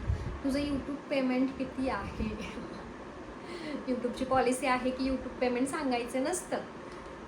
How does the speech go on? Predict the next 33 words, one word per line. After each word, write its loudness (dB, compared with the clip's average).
तरी -2
पण -6
above 4
एट 4
थाउजंड. -4
अ, -4
"तुमचं 4
मूळ 2
गाव 6
कोणतं 2
आहे?" 0
तर -4
माझं -2
मूळ 4
गाव 0
आहे, -2
आमचं -2
म्हणजे -4
सासरपूरचं 0
वेळे 2
कामठी 0
आणि 0
माझ्या 0
माहेरचं 0
ते 2
पिंपळे 2
खुर्द 0
म्हणजे -2
नीरा 0
हेच 0
मूळ 2
गाव -2
आहे. -4